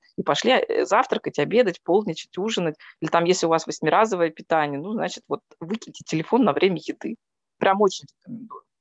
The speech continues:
Значит, третий аспект, который вы делаете, да, вы начинаете планировать, что, когда и как у вас должно происходить. И вы не пишете шестнадцать задач на одно и то же время. Задачу нужно написать одну. Максимум можно написать две, если вы пред-,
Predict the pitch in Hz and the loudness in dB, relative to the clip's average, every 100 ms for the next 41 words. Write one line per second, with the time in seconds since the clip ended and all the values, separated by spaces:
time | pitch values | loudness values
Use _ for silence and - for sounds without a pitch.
0 | _ - - - - _ - 175 226 320 | _ -20 -20 -20 -20 _ -12 -2 2 2
1 | - 214 202 220 185 - 175 180 170 175 | 4 2 4 0 0 0 0 2 2 0
2 | 180 180 147 131 202 202 240 196 269 - | 2 2 2 -2 -4 0 0 0 -4 -4
3 | 202 233 - - 165 190 202 254 202 139 | -4 -4 -4 0 2 2 2 4 4 2
4 | 139 _ _ _ _ - - 220 151 - | -8 _ _ _ _ -16 -2 -2 -2 -6
5 | 160 175 185 143 139 285 381 151 196 185 | -8 -2 0 0 -2 -4 -4 -6 -6 -4
6 | 147 147 185 - - - - - - - | -10 -10 -14 -12 -16 -10 -10 -10 -16 -20
7 | - 196 381 302 247 - - 180 190 170 | 2 6 6 6 4 4 0 2 2 0
8 | 165 165 180 294 - 170 156 208 190 185 | 0 0 4 4 4 0 0 -4 -2 -4
9 | 160 147 143 214 - _ _ _ - 285 | -4 -4 -2 -4 -12 _ _ _ 2 2
10 | 226 214 165 - 226 165 160 131 127 _ | 2 -2 -4 0 2 0 -2 -8 -10 _
11 | _ _ _ _ _ _ 196 254 170 156 | _ _ _ _ _ _ -2 -2 -6 -6
12 | 208 170 151 165 185 156 - 220 262 - | -6 -6 -8 -4 -2 -2 -2 -2 -2 -6
13 | 151 - | -10 -10